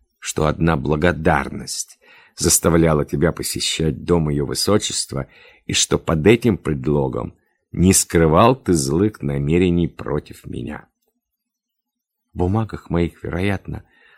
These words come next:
можете отыскать письмо отца моего,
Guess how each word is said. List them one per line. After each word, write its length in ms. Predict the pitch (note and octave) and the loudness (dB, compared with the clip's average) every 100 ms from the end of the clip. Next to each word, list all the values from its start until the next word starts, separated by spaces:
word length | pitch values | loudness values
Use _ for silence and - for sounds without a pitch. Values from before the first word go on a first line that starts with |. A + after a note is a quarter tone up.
| _ | _
можете 480 | - F#2+ G2+ G2+ - | 2 6 6 4 2
отыскать 540 | F#2+ G2 - G#2 G2 - | 0 0 0 0 -2 -4
письмо 440 | G2+ - G#2+ G2 | -2 0 0 0
отца 300 | F2 - F#2 | -2 -4 0
моего, 460 | E2+ D#2 F2+ G#2+ | 0 2 0 0